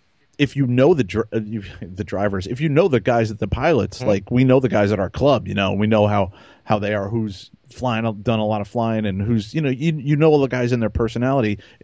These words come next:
Speaker 1: I think for me, it would be fun to, to just watch them fly without, you know, seeing their point of view, 'cause the, the course is relatively small. I mean, you can see one end of the course to the other, you know, and you can watch, you know, everything that's going on and, and the gates and seeing how close they get to everything.
Speaker 2: Yeah, hearing them smack the gates, which is a nice loud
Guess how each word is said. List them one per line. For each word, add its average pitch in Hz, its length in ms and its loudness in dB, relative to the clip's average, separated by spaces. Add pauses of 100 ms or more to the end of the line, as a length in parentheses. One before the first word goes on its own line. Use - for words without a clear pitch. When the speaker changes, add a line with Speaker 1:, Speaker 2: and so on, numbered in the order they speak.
(320)
Speaker 1:
I 143 120 2
think 165 240 0
for 123 100 -2
me, 156 160 0
it 120 100 4
would 113 140 0
be 110 80 -2
fun 117 280 0
to, 110 120 -2
to - 180 -6
just 104 240 -8
watch 120 340 -4
them 113 180 -2
fly 107 380 -2
without, 107 480 -2 (220)
you 110 120 -6
know, 95 140 0
seeing 104 280 -2
their 98 120 -2
point 101 260 -2
of 95 80 -2
view, 101 240 0 (240)
'cause 143 320 -4
the, 139 180 2 (460)
the 143 80 0
course - 340 0
is 113 100 2
relatively 104 540 0
small. 131 340 0
I 98 40 -2
mean, 107 120 -4
you 117 80 -6
can 107 140 -10
see - 160 -6
one 101 220 -2
end 95 120 -4
of 92 40 -10
the 90 60 -8
course 101 280 -4
to 101 80 -2
the 95 60 2
other, 101 160 0
you 87 100 -6
know, 85 80 -6
and 95 140 -6
you 104 40 -8
can 95 160 -8
watch, 95 320 -4 (600)
you 101 80 -2
know, 92 100 0
everything 92 320 -6
that's 85 140 -10
going 87 240 -2
on 87 180 -2
and, 85 260 -4
and 92 160 -2
the 90 60 -2
gates 90 420 -4
and 85 140 -8
seeing 90 180 -4
how 85 120 0
close 92 260 -4
they 78 100 -6
get 82 160 -6
to 95 60 -6
everything. 85 440 -4
Speaker 2:
Yeah, 113 380 4
hearing 117 300 4
them 107 240 0
smack 101 360 -2
the 107 60 -10
gates, 98 360 -8
which 95 140 -14
is 92 220 -10
a 92 180 -6
nice 104 300 -4
loud 98 440 4